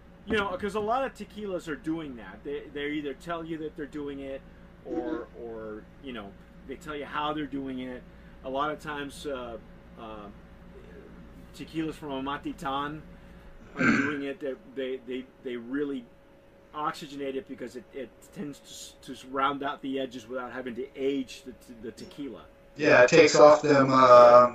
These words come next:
Speaker 2: them esters and stuff that are the high,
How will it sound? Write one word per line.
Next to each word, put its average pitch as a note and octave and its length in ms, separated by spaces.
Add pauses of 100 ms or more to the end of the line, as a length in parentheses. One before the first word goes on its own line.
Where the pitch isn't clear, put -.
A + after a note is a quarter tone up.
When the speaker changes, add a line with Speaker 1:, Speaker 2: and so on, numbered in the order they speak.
(120)
Speaker 2:
them C3+ 240
esters B2+ 640
and A#2 260
stuff C3 260
that B2+ 140
are A#2 180
the A#2 140
high, A#2+ 580